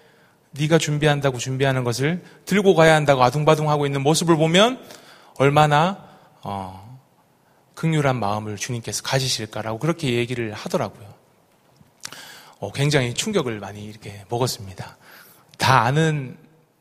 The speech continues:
말이고 저도 생각을 했었던 부분이고, 하지만 그 순간 주님이 저한테 하시는 말씀 같았습니다. 내 안에 올라오는 그런 조급함과 답답함을,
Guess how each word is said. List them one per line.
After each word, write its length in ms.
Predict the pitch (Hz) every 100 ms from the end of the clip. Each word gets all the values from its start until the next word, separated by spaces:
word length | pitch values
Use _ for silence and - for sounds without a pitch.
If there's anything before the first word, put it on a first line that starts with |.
| _ _ _
말이고 640 | 107 113 123 147 214 - - - _
저도 220 | - 147
생각을 640 | 143 175 170 160 151 135 - - - - -
했었던 480 | - 220 233 - 156
부분이고, 340 | 113 107 101 110
하지만 560 | 196 170 170 180 202 - - - - - -
그 180 | 202
순간 320 | 202 175 170 156
주님이 280 | 160 160
저한테 320 | 131 110 113 -
하시는 260 | 117 127
말씀 440 | 110 95 - 104 101
같았습니다. 720 | - - 117 - 95 - - _ _ _ _ _ _ _ _ _ _ _ _ _ _ _ _ _ _ _ _ _ _ _ _ _ _ _ - - - - -
내 160 | 143
안에 220 | 175 190
올라오는 600 | 185 185 190 175 170 170
그런 180 | 156 170
조급함과 920 | 156 180 - - 165 156 151 151 151 147
답답함을, 840 | 135 - 143 135 139 156 123 95